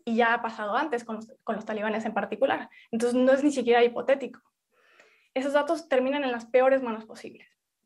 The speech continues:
Con lo cual, lo que estamos haciendo es una locura. Es una locura. A esc-, a escala de la sociedad es una locura. Y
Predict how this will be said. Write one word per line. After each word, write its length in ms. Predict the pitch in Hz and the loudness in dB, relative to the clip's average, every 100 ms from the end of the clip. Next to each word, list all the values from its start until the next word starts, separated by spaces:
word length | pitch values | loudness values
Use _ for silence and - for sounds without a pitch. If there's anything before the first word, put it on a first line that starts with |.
| _ _ _ _ _ _ _ _ | _ _ _ _ _ _ _ _
Con 140 | 285 | 2
lo 120 | 277 285 | 2 4
cual, 220 | 349 359 | 2 4
lo 120 | 285 | 2
que 80 | 269 | 0
estamos 260 | 254 330 330 | 0 0 0
haciendo 560 | 277 269 269 359 - _ _ | 0 0 0 -2 -6 _ _
es 140 | 254 262 | -4 0
una 140 | 247 | 0
locura. 460 | 208 220 220 - _ _ _ _ _ _ _ | 0 -2 -4 -6 _ _ _ _ _ _ _
Es 140 | 269 311 | -2 4
una 120 | 277 | 4
locura. 280 | 262 269 220 | 4 4 2
A 40 | |
esc-, 160 | 226 - | -2 -4
a 60 | |
escala 540 | 254 254 285 311 302 247 - - - | -2 0 2 2 2 -2 -10 -16 -14
de 340 | 220 233 233 | -6 -2 -2
la 220 | 226 240 | 2 2
sociedad 280 | 240 247 254 | 2 2 2
es 80 | 285 | 2
una 140 | 254 | -2
locura. 440 | 220 180 202 - - _ _ _ _ _ _ _ _ _ _ _ _ _ _ _ _ _ _ _ _ _ _ | -2 -4 -10 -10 -18 _ _ _ _ _ _ _ _ _ _ _ _ _ _ _ _ _ _ _ _ _ _
Y 360 | - 294 - - | 2 2 0 -10